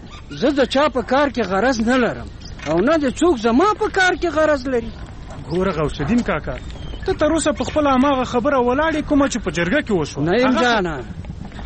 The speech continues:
Speaker 1: زه بیا هم وایم چې زه اوس د دې توان نه لرم چې شوبه په شوبه وګرځم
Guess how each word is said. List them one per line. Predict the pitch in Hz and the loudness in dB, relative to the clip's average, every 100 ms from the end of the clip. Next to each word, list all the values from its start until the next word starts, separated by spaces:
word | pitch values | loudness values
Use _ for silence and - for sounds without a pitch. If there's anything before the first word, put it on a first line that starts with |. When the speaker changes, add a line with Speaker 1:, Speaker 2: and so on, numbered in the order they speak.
| - - - | -12 -8 -6
Speaker 1:
زه | 139 254 | 0 2
بیا | 226 254 185 | 4 2 2
هم | 277 302 | 4 4
وایم | 269 320 320 302 | 6 4 4 2
چې | - | 0
زه | 240 220 | 0 2
اوس | 302 320 320 - - - - | 4 4 2 -6 -14 -12 -2
د | 196 175 | 0 2
دې | 311 - | 2 2
توان | 208 240 359 311 | 0 4 4 6
نه | 381 381 | 6 4
لرم | 349 277 - - - - - | 2 0 -6 -14 -16 -16 0
چې | 330 | 0
شوبه | - 359 349 | 2 2 2
په | 359 339 | 2 0
شوبه | - 339 349 | 0 2 2
وګرځم | 359 302 330 294 302 | 2 2 2 2 0